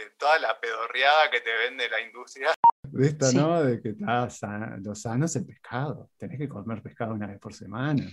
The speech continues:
Speaker 1: ta.
Speaker 2: Sí.
Speaker 1: ¿No?
Speaker 2: Sí, sí. O sea,
Speaker 1: <laughs>
Speaker 2: sin dudas, en comparación con las otras, este, con el pollo y con la vaca, si hablamos de, de solo de lo nutricional, sí, puede ser más sano el pescado.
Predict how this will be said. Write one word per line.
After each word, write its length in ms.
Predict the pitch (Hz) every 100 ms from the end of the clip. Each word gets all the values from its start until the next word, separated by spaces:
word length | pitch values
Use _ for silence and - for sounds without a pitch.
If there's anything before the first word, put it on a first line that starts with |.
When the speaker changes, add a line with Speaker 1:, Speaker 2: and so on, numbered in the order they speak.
| -
Speaker 1:
ta. 260 | - 107 131
Speaker 2:
Sí. 460 | 190 196 196 180 - _ _ -
Speaker 1:
¿No? 160 | 107 117
Speaker 2:
Sí, 160 | 170 214
sí. 460 | 196 196 208 160 - -
O 60 |
sea, 260 | 202 226 -
Speaker 1:
<laughs> 40 |
Speaker 2:
sin 400 | 202 - 226 247
dudas, 500 | 240 247 277 269 - -
en 160 | 175
comparación 1040 | 185 180 180 175 175 175 202 208 247 226 185
con 180 | 208 185
las 200 | 214 196
otras, 420 | 196 208 196 -
este, 680 | - 185 175 160 160 156 156
con 200 | - 156
el 140 | 156 156
pollo 320 | 196 196 170
y 40 |
con 120 | 170 156
la 60 |
vaca, 340 | 170 202 196 - - -
si 180 | - 175
hablamos 400 | 175 196 220 214
de, 260 | 160 151 160
de 400 | 156 156 170 -
solo 300 | - 202 214
de 100 | 190
lo 120 | 175 175
nutricional, 920 | 185 180 175 170 175 170 175 196 262
sí, 380 | - 214 226 180
puede 180 | 180 185
ser 220 | 185 226
más 260 | 190 143 -
sano 220 | 156 156
el 100 | 160
pescado. 640 | 160 - _ 165 - -